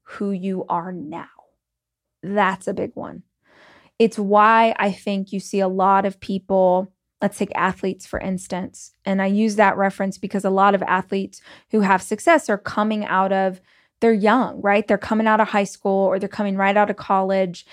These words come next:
and they're going into these massive contracts and they're seeing millions of dollars, and maybe it's something they've never experienced before.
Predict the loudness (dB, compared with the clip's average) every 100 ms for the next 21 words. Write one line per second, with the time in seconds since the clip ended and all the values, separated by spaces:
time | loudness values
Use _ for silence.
0 | -20 -6 0 2 2 2 2 2 -4 -6
1 | -6 -6 -4 -2 -2 -2 -8 -6 -4 -4
2 | -4 -2 -2 -4 -10 -10 -10 -8 -6 -2
3 | -2 -2 -4 -4 0 2 2 0 -2 -8
4 | -8 -8 -6 -8 -6 -6 -6 -4 -4 -6
5 | -10 -6 -4 -2 -4 -8 -10 -6 -2 0
6 | 0